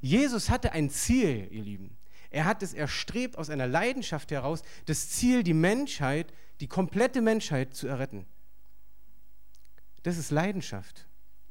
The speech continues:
Leidenschaft, etwas zu erreichen für etwas. Hast du Leidenschaft für Jesus, um mit ihm etwas zu erreichen in dieser Welt?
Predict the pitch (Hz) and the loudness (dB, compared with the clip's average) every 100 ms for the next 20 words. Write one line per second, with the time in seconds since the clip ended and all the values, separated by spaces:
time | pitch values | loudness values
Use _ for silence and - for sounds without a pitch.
0 | - - - - - - 127 175 220 196 | -10 -10 -10 -10 -10 -2 0 0 -2 -4
1 | 165 - 156 147 - - 123 117 165 196 | -6 -6 -8 -6 -8 -6 -4 -2 -2 -2
2 | 196 160 - - 185 143 - 104 101 - | -4 -8 -8 -6 -4 -4 -8 -10 -10 -10
3 | - - - - 208 - 240 220 247 233 | -10 -10 -6 -2 -2 0 4 4 4 0
4 | 196 170 - 175 202 208 151 185 - - | -4 -4 -2 2 4 4 2 -2 -4 -10
5 | - - - - - 156 143 160 208 220 | -10 -10 -10 -8 -2 0 0 0 0 0
6 | 175 180 170 165 156 139 165 147 151 165 | -2 -4 -4 -2 0 0 -2 -4 -4 -4
7 | 151 147 123 170 196 | -2 -2 -2 -4 -8